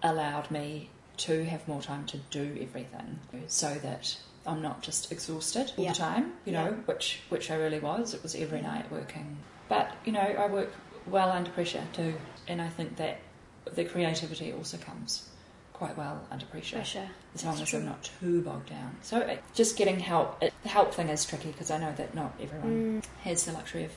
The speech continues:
Speaker 1: getting help. But my mum helped me the other day. We literally worked all weekend and she was on the computer with me and doing, she learnt a lot. Like, it was great.
Speaker 2: Yeah. I think that idea of having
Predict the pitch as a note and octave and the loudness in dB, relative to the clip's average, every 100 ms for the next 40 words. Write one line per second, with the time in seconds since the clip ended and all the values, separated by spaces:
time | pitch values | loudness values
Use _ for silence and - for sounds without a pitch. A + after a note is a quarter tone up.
0 | - - D#3+ D#3 - E3 - - - - | -12 -6 -6 -6 -4 -6 -6 -12 -18 -18
1 | - - - - - F3+ - - - - | -18 -18 -18 -20 -8 -4 -4 -8 -16 -6
2 | F#3 E3+ E3 F3+ D3+ - - E3+ - F3 | -2 0 0 0 -4 -8 -4 -4 -4 -4
3 | E3 E3 E3 F3 D#3+ E3+ - F#3+ F#3 F#3 | 0 0 0 -2 -2 -4 -4 -4 -2 0
4 | - - F3 E3+ - E3+ D#3+ E3 E3 D#3+ | 0 0 0 0 0 0 0 -2 -2 -2
5 | D#3+ E3 - E3 - F#3+ F3+ D#3+ E3 E3+ | -2 -4 -6 0 2 2 0 0 -2 -2
6 | E3+ D#3 D#3+ E3 E3+ F3 D#3+ E3+ - F#3 | -2 -2 -4 -2 -2 -2 -2 -4 -2 0
7 | F#3 E3 - B3+ B3+ A3 - B3 F#3 - | 0 0 4 6 10 8 8 6 10 10
8 | - - G3+ - A#3+ - A3 A#3 B3+ B3 | 8 6 2 2 0 2 4 6 6 4
9 | A#3+ - - - A3+ B3 A3+ G3+ G#3+ G#3 | 2 -2 -18 -6 4 6 8 6 2 2
10 | A3+ G#3+ G#3 G#3 - G#3 G3+ G3 G3+ | 0 2 -2 -2 0 0 0 -4 -4